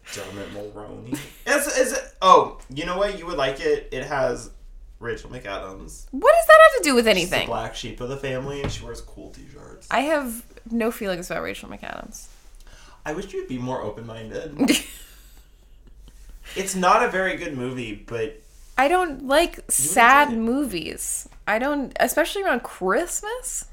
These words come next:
Speaker 1: But it's heartwarming 'cause the family comes together and they learn to love again.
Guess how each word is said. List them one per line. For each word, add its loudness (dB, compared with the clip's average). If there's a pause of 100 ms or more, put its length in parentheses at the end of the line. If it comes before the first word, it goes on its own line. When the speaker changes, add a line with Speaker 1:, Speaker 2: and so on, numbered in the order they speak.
(240)
Speaker 1:
But 2
it's -6
heartwarming -2
'cause -4
the 0
family -2
comes -6
together -2 (560)
and -6
they -6
learn -2
to -4
love 4
again. -4